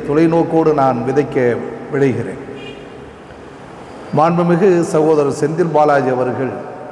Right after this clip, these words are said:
செய்த குற்றம் என்ன என்று பார்த்தால், அந்த குற்றத்திற்கு இவ்வளவு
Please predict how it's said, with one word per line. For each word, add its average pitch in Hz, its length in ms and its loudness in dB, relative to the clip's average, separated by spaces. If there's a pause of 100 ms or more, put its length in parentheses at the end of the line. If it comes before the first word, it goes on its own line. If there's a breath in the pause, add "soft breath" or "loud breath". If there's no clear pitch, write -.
(600)
செய்த 165 480 4
குற்றம் 151 400 0
என்ன 131 400 0 (680)
என்று 143 260 0
பார்த்தால், 135 580 2 (1160)
அந்த 156 560 4
குற்றத்திற்கு 170 680 0 (380)
இவ்வளவு 180 420 4